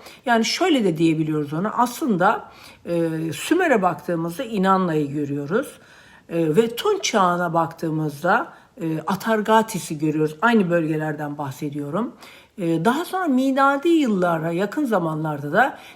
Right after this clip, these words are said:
Kibele inancı Ege'de yoğun bir şekilde görülüyor. Milattan sonra da görülüyor.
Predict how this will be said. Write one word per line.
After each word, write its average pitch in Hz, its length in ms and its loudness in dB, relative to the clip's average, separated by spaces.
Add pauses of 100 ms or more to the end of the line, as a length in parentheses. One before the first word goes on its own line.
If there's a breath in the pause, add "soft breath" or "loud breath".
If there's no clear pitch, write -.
Kibele 294 440 2
inancı 156 500 -2
Ege'de 208 340 2
yoğun 190 380 2
bir 165 40 -4
şekilde 147 360 -6
görülüyor. 147 480 -4
Milattan 160 500 -2
sonra 160 280 -6
da 147 60 -8
görülüyor. 147 640 -4